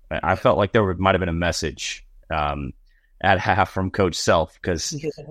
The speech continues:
Speaker 1: that second half, I, I thought Kansas was really good defensively, um, really locked in, limiting O U to one shot. Um, yeah, you know, got, Oklahoma got the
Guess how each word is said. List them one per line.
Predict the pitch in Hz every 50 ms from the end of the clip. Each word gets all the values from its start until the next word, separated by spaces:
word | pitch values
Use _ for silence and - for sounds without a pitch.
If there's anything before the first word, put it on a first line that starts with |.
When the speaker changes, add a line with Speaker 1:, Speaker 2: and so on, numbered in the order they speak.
| - -
Speaker 1:
that | 104 107 -
second | - - - 135 120 113 - 113
half, | 101 110 110 110 107 101 -
I, | 104 92 87 -
I | 95 92
thought | - 113 101 90 -
Kansas | - 110 101 90 87 - -
was | 92 80 78
really | 85 95 92 85 85
good | 82 87 80
defensively, | - - - 90 82 80 - 76 69 76 78 76 73 71 - _ -
um, | - 78 78 76 76 73 73 71 - - - -
really | 95 107 107 101 95
locked | 90 92 90 82 - -
in, | 90 85 82 82 82
limiting | 90 101 101 101 92 87
O | 73 85 87
U | 85 85
to | 82 80
one | 80 80 80
shot. | 80 - - 87 80 76 76 73 - - - - - - - - - - - - -
Um, | 80 80 80 80 78 78 80
yeah, | 90 95 98 98 95 92 92 90 90 -
you | - 95 92
know, | 90 85
got, | 80 92 90 - - _ _ -
Oklahoma | 82 90 87 92 87 90 85
got | 90 85 -
the | -